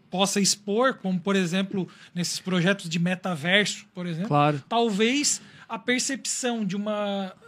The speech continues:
Speaker 1: do valor de uma coleção digital, ele, é, ele mude, ele aumente. Porque a gente precisa expor pra mostrar pros outros. Não necessariamente mostrar pros outros, tipo,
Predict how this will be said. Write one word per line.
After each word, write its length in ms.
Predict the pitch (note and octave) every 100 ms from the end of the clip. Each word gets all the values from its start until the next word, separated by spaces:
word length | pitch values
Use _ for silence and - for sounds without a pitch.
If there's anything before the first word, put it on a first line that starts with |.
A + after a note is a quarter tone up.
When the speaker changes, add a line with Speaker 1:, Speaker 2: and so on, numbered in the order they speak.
| -
Speaker 1:
do 120 | F#3+
valor 480 | E3+ G3+ F#3+ G3+ A#3+
de 100 | G#3+
uma 160 | A3 G3+
coleção 840 | A3 G#3 A3 F#3 F3 G3 - G#3
digital, 720 | F#3+ F#3 F#3 G#3 C4 F4 A3+ - -
ele, 200 | G#3+ A3
é, 340 | A3+ F#3+ G3+ A#3
ele 160 | A3
mude, 320 | G#3+ D4+ A#3+ F3+
ele 100 | E3
aumente. 480 | F#3 A#3+ B3 - - - - - -
Porque 540 | F3+ - F3+ F3+ F3+ E3+ - - -
a 80 | F3
gente 220 | F#3+ G#3
precisa 840 | G#3+ G#3+ G#3 A3+ C#4 C4 D#4 D4 -
expor 680 | A3 - - A3 G#3+ C4+ D#4+
pra 180 | D#4+ C#4+
mostrar 380 | C4+ B3+ B3+
pros 160 | A#3+ B3+
outros. 180 | D4 - - -
Não 260 | A#3+ D4+ G#4+
necessariamente 880 | G#4+ G4 - F#4 F4 E4 D4+ D#4+ -
mostrar 360 | C#4+ B3+ C4 C4+
pros 300 | C4+ A#3 A#3
outros, 520 | C4 C4 B3+ - -
tipo, 480 | A#3+ A3 B3 A#3